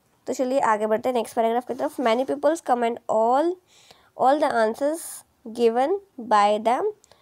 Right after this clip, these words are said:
ठीक है, बहुत सारे पर्सन्स आए, बहुत सारे लोग आए, उन्होंने स-, बहुत सारे आंसर्स दिए। By them were different। ठीक है, उनके आंसर क्या थे, डिफरेंट थे। फर्स्ट का आंसर, फर्स्ट आपको यहाँ से फिल करके लिखना है। ठीक है, यहाँ मैंने नंबरिंग कर दिया वन, टू, थ्री।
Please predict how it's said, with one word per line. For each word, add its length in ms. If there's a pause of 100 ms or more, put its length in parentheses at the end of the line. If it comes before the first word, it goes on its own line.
(180)
ठीक 140
है, 60
बहुत 260
सारे 220
पर्सन्स 460
आए, 140
बहुत 240
सारे 200
लोग 240
आए, 140
उन्होंने 280
स-, 220
बहुत 260
सारे 180
आंसर्स 420
दिए। 320 (800)
By 280
them 400 (720)
were 300 (340)
different। 440
ठीक 120
है, 100
उनके 180
आंसर 360
क्या 160
थे, 240
डिफरेंट 520
थे। 80
फर्स्ट 340
का 140
आंसर, 420
फर्स्ट 260
आपको 220
यहाँ 220
से 120
फिल 160
करके 240
लिखना 260
है। 100
ठीक 220
है, 80 (1500)
यहाँ 140
मैंने 140
नंबरिंग 360
कर 100
दिया 220
वन, 280
टू, 200
थ्री। 320